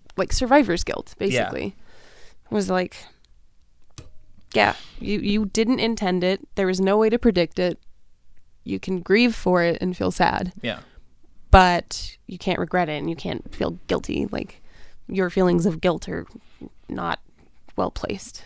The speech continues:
Speaker 1: I
Speaker 2: Right.
Speaker 1: guess. Um, and then for me, because, again, my, like, awakening in life was differentiating guilt and shame, um, I really had to <laughs> ask. I was like,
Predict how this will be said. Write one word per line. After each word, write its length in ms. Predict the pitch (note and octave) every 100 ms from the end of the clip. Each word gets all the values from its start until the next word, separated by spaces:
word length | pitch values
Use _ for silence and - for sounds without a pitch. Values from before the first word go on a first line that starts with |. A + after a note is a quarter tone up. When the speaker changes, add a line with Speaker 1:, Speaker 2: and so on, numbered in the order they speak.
| C3
Speaker 1:
I 20 |
Speaker 2:
Right. 260 | B2+ G#2+ F#2+
Speaker 1:
guess. 240 | - - - - - - - - - - -
Um, 340 | G#3+ G#3+ F#3+ F#3+
and 140 | - A3
then 120 | G#3
for 140 | A3+
me, 280 | A#3 A#3 G3+
because, 600 | G3+ G3 F#3+ F3+ F3+ - - - - -
again, 280 | F#3+ F#3+ F#3
my, 160 | F3+ F3+
like, 260 | F#3 F3+ - -
awakening 600 | F3+ F#3 - F#3 F3+ F#3
in 120 | F#3
life 400 | F#3 F#3 - -
was 520 | F#3+ F3+ F#3 - - - -
differentiating 720 | - F#3 F3+ F3+ F#3+ F3 F3
guilt 320 | F3 F3 E3+ -
and 160 | F#3+ F3+
shame, 460 | G3+ F3+ F#3 F3+ - - - - -
um, 280 | G3+ F#3 -
I 140 | - G3+
really 260 | F#3 F3+
had 160 | F#3+ F#3
to 120 | -
<laughs> 0 |
ask. 380 | A3 A3+ - -
I 60 | D4+
was 180 | A3+
like, 300 | A3 F#3 -